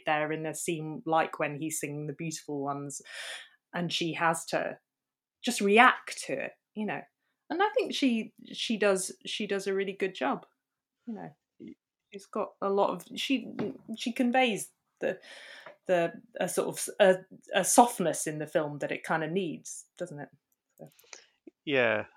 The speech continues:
Speaker 2: I
Speaker 1: Yeah.
Speaker 2: think she grounds him a little bit, and, and as you say, she, she's there as his foil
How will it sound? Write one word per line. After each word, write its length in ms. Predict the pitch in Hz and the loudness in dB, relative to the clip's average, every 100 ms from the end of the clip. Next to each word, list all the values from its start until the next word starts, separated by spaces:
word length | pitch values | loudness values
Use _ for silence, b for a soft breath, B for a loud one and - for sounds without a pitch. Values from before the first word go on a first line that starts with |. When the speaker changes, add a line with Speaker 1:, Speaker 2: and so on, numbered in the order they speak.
| 107 | -8
Speaker 2:
I 100 | 139 | -4
Speaker 1:
Yeah. 40 | 131 | -2
Speaker 2:
think 160 | 160 143 | -2 -4
she 160 | - | -6
grounds 840 | 123 127 127 123 120 113 - - - _ _ _ | -6 0 2 2 -2 -4 -2 -2 -6 _ _ _
him 320 | - - 120 110 | -18 -8 -6 -4
a 60 | |
little 260 | 110 110 113 | -4 -4 -4
bit, 220 | 117 110 | -2 -2
and, 120 | 113 | -2
and 380 | 113 113 110 - B B B B B _ _ - - 143 160 98 | -4 -6 -8 -10 B B B B B _ _ -20 -16 -14 -10 -2
as 180 | 185 170 | 0 0
you 60 | 165 | 0
say, 220 | - 135 | 4 4
she, 300 | - 165 151 | 4 0 0
she's 300 | - 151 135 | 2 2 2
there 240 | 131 123 | 4 4
as 100 | 113 | 4
his 180 | - 123 | 0 -2
foil 540 | - - 123 110 101 | -2 0 2 2 0